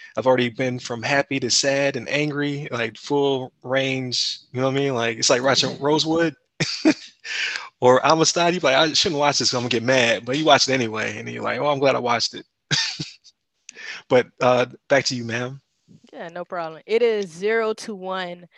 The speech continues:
Speaker 2: Notes on Startups and How to Build the Future, right?
Speaker 1: Okay.
Speaker 2: And so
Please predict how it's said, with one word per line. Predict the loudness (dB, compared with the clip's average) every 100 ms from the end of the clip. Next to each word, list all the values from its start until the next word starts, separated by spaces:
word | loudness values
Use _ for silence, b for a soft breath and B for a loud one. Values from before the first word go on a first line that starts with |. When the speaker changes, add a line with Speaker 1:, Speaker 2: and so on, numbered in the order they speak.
| b b b
Speaker 2:
Notes | -2 0 -2 -6
on | -10
Startups | -6 0 2 2 -4 -8
and | -8
How | -2 -2
to | -2
Build | -8 -4 -4 -4 -8 b b b b
the | -8 -6
Future, | -6 -12 -14 -14 -20 -14 -12 -10 -12 -10
right? | -6 -6 -6 -10 -18 -10
Speaker 1:
Okay. | -10 -10 -14 -12
Speaker 2:
And | -10 -8
so | -6 -2 0 0 -2 -4